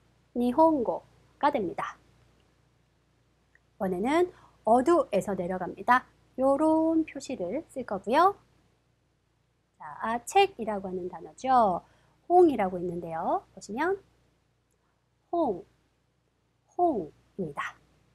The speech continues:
자, 어두에서 내려갑니다. 날씨라고 하는 단어죠. 자, 아, 텐키라고 읽을 거고요. 텐키, 텐키가 됩니다. 자,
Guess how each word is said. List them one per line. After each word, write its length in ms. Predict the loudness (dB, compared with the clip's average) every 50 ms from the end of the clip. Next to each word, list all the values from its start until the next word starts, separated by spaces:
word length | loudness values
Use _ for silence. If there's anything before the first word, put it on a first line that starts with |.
| _ _ _ _ _ _ _ _ _ _ _ _ _ _ _ _ _ _ _ _ _
자, 180 | -20 -18 -12 -8
어두에서 720 | -8 -6 -4 -4 -2 -4 -2 -2 0 2 2 2 2 2 -2
내려갑니다. 760 | -6 -6 -6 -6 -6 -8 -8 -10 -4 2 6 6 6 6 4 -2 _ _ _ _
날씨라고 920 | 0 2 2 2 2 -2 0 2 2 2 2 _ -2 0 0 0 0 -2 -6
하는 240 | -6 -6 -8 -8
단어죠. 720 | -8 -8 -8 -10 -10 -8 -2 4 6 6 6 6 4 2 0 -8 _ _ _
자, 200 | -20 -18 -14 -6 -4
아, 180 | -2 -2 -2 -4 -6
텐키라고 920 | -4 0 2 2 2 2 0 2 0 0 0 0 _ -8 -6 -6 -4 -4 -6
읽을 220 | -6 -8 -10 -10
거고요. 520 | -12 -14 -8 -2 2 4 6 6 6 4 4 0 _ _ _ _ _ _ _ _ _ _ _ _ _ _ _ _ _ _ _ _ _ _ _ -2
텐키, 720 | 0 2 2 2 2 0 -2 -4 -6 -10 -18 -20 -20 -20 _ _ _ _ _ _ _ _ _ _ _ _ _ _ _ _
텐키가 1300 | -2 2 2 4 4 2 0 -4 -8 -10 _ -20 -20 -20 _ _ _ _ _ _ _ _ _ _ _ -4 -2
됩니다. 440 | -2 -2 -6 -6 -8 -12 -14 -16 -16 _ _ _ _ _ _ _ _ _ _ _ _ _ _ _ _ _ _ _ _ _ _ _ _ _ _ _ _ _ _ _ _ _ _
자, 180 | -20 -20 -20